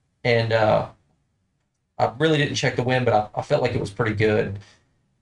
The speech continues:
And I got to the cypress tree, and I peeked out around the corner, and when I did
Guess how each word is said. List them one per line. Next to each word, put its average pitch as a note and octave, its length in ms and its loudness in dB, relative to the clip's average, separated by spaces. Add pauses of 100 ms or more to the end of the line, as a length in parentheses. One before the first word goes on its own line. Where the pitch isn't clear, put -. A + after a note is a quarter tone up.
(340)
And A#2 340 2
I B2+ 120 0
got - 380 -2 (360)
to D#3+ 100 -4
the C#3+ 80 2
cypress D#3+ 360 0
tree, D3+ 140 0
and A#2+ 120 2
I - 20 -8
peeked E3+ 240 -2
out C#3+ 100 4
around D3+ 180 4
the B2+ 120 -6
corner, C3 460 0
and B2+ 100 -2
when C3+ 120 0
I A#2 160 2
did C3+ 600 2